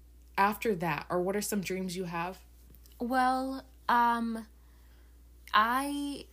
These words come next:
Speaker 2: my big dream right now is to become a publication artist. That is, um,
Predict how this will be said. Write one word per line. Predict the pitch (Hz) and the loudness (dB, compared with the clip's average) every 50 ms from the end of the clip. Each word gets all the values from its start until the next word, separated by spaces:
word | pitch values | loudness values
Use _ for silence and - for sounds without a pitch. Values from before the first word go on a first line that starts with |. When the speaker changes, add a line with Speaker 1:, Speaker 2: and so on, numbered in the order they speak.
| - | -10
Speaker 2:
my | - 240 247 240 240 | -6 -2 -2 0 -2
big | 214 233 254 247 - | 0 -2 -2 -2 -4
dream | - - 294 302 262 240 | -6 -6 -4 -2 -2 -2
right | 226 220 202 - | -4 -4 -6 -6
now | 196 190 185 185 180 185 190 208 214 226 240 240 226 240 - - | -6 -6 -6 -6 -6 -4 -4 -4 -4 -4 -4 -6 -8 -12 -10 -6
is | 196 214 208 190 196 - | -4 -4 -4 -2 -4 -4
to | - - - 220 208 | -6 -4 -6 -6 -6
become | 175 - 202 202 - - 208 196 190 - - | -6 -6 -8 -8 -8 -10 -10 -10 -10 -10 -10
a | 165 | -12
publication | - - - 220 202 196 190 190 - - 185 180 185 - - 226 226 220 - - | -12 -8 -8 -8 -6 -6 -8 -10 -10 -10 -8 -6 -6 -6 -6 -6 -8 -10 -6 -4
artist. | 220 226 240 240 254 262 262 - - - - - | -4 -4 -2 -4 -6 -6 -6 -6 -8 -8 -8 -10
That | - 196 190 214 - - | -10 -10 -8 -10 -10 -8
is, | - 247 226 220 208 202 - - - - - | -6 -4 -4 -4 -4 -6 -6 -8 -10 -10 -8
um, | 190 190 185 180 180 196 202 202 208 | -8 -6 -6 -6 -8 -8 -10 -12 -14